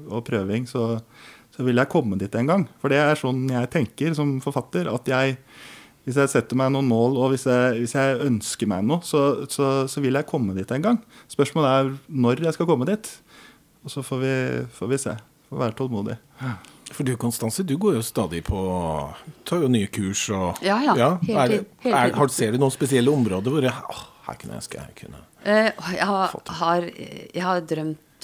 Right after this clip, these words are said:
Speaker 3: om, også da jeg jobbet sammen med Ragnhild Meli, så har jeg drømt om å, å få noen av tekstene til å bli, eh, eh, noe dr-, teater, eh, oppsetning på scene. Det har jeg drømt om. Og film,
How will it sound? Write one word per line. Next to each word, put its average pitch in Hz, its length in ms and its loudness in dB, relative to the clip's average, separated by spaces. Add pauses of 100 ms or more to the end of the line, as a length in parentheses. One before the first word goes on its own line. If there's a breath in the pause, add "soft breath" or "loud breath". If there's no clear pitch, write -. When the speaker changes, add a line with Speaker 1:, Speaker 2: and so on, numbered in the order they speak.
Speaker 3:
om, 160 120 -4 (420)
også - 260 -8
da 160 140 0
jeg 151 160 -4
jobbet 143 340 -10
sammen 143 240 -8
med 147 80 -6
Ragnhild 143 400 -8
Meli, 135 240 -10
så - 140 -8
har 151 80 -6
jeg 151 100 -10
drømt 127 240 -12
om 139 160 -8
å, 135 60 -8 (880)
å 69 80 -10 (600)
få 151 120 -4
noen 139 220 -4
av 135 80 -10
tekstene - 400 -10
til 131 240 -14
å 131 80 -12
bli, 127 400 -12
eh, 131 400 -14 (560 soft breath)
eh, 67 320 -12
noe 127 540 -12
dr-, 139 340 -12 (400)
teater, - 480 -8 (400)
eh, 160 160 -16 (320)
oppsetning 151 480 -12
på 160 160 -12
scene. 165 320 -4 (560 loud breath)
Det 147 160 -4
har 139 80 -2
jeg 143 140 -2
drømt 143 180 -2
om. 269 140 0 (100)
Og 151 80 -6
film, 185 640 0